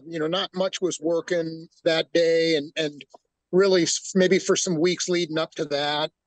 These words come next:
And it was hard to see you being where you are now.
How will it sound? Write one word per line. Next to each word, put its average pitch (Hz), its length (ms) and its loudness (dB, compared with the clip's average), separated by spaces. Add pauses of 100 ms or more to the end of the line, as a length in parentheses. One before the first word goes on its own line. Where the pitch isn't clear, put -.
(120)
And 170 280 -4
it 185 80 0
was 180 160 -2
hard 226 220 0
to 185 60 0
see 220 220 -4
you 190 180 0
being 175 300 -2
where 165 140 0
you 156 160 -2
are 156 160 -2
now. 151 380 -4